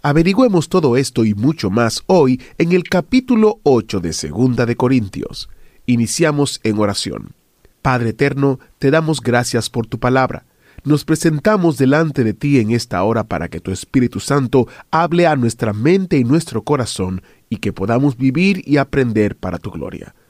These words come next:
En el nombre de Jesús oramos. Amén. Con nosotros,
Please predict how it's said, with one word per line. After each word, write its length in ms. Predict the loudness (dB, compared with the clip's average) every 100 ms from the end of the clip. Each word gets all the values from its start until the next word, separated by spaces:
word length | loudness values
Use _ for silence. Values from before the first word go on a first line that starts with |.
| _ _
En 200 | -14 -10
el 100 | -4
nombre 240 | -2 -2 -4
de 80 |
Jesús 360 | -6 -6 -6 -2
oramos. 560 | 0 0 0 -2 -4 -10 _ -6
Amén. 420 | 0 2 0 -2 _ _ _ -14
Con 140 | -10 -10
nosotros, 600 | -4 -2 0 0 0